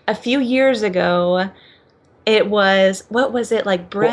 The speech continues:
Speaker 1: bread
Speaker 2: I
Speaker 1: and,
Speaker 2: think
Speaker 1: like,
Speaker 2: there,
Speaker 1: different cold cuts?
Speaker 2: it felt like it was, like, a platter of, of breads and cold cuts. And, um,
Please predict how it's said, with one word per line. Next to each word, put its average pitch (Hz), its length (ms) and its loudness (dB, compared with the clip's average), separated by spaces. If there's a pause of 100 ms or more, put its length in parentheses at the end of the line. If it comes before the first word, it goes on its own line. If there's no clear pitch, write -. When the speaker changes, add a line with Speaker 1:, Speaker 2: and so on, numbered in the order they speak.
(160)
Speaker 1:
bread - 40 -2
Speaker 2:
I 208 100 -2
Speaker 1:
and, 202 80 0
Speaker 2:
think 196 100 -2
Speaker 1:
like, 175 80 2
Speaker 2:
there, 156 80 -2
Speaker 1:
different 220 360 -4
cold 196 300 -6
cuts? 285 240 -2
Speaker 2:
it 185 100 0
felt 202 220 2
like 175 120 4
it 170 40 4
was, 160 120 2
like, 160 120 0
a 143 60 2
platter 135 380 0
of, 117 440 -6
of 117 180 -12
breads 135 420 -2
and 113 180 -12
cold 117 220 0
cuts. - 420 -16
And, 107 320 -6
um, 101 300 -8